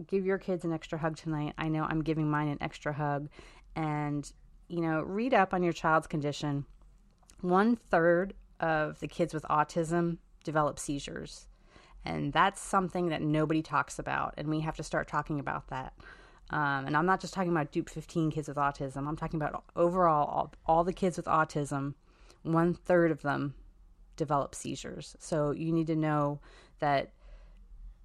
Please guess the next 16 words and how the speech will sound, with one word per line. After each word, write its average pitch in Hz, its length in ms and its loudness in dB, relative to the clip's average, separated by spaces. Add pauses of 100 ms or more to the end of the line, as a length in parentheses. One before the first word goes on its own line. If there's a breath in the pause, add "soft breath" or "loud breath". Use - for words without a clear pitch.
(420)
just - 440 0 (520)
by 151 380 4
having 160 240 0
autism 160 480 2
diagnosis 156 540 0
alone, 151 580 2 (160)
they 156 140 2
are 147 120 4
at 139 60 0
a 139 60 2
higher 143 320 0
risk 143 340 -4
of 147 80 -10
developing 135 480 -4
seizures. - 680 -12 (720 soft breath)
Um, 147 540 -6